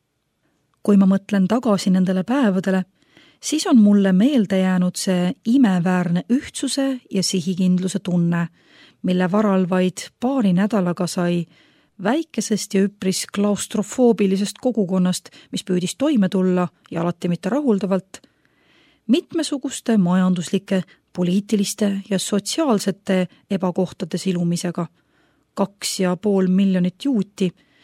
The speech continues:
kellest viimane kui üks tundis isiklikku vastutust juudi riigi säilimise eest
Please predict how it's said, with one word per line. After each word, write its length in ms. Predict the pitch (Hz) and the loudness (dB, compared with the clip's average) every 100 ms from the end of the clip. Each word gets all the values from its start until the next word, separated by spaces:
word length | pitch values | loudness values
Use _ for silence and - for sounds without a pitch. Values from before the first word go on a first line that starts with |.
| _ _ _ _ - | _ _ _ _ -4
kellest 380 | 196 190 - | 0 0 0
viimane 360 | 226 233 185 180 | 4 6 4 2
kui 260 | 190 190 185 247 | 2 0 0 -2
üks 300 | 233 - - | -4 -8 -2
tundis 560 | 190 185 165 190 165 | 2 2 0 -4 -2
isiklikku 520 | 233 220 - 185 - 180 | -2 -2 -6 -8 -4 -2
vastutust 640 | 220 - 208 - - - | 0 -2 -6 -6 -8 -2
juudi 300 | 202 214 190 | 0 2 0
riigi 280 | 185 185 180 | 0 -2 -2
säilimise 640 | - 302 262 185 185 190 | -2 -2 0 0 0 0
eest 260 | 185 - | -2 -4